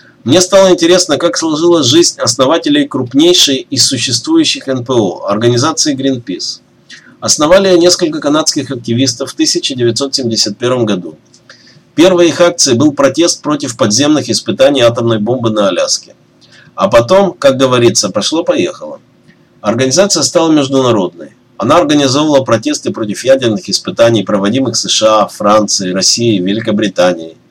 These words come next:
Начала проводить акции в защиту животных,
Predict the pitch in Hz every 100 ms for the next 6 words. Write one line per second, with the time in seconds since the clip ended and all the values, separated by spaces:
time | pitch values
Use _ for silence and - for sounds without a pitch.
0 | _ - - _ _ - 127 175 160 139
1 | 127 123 131 147 147 - 127 117 - 294
2 | 131 110 104 104 101 95 -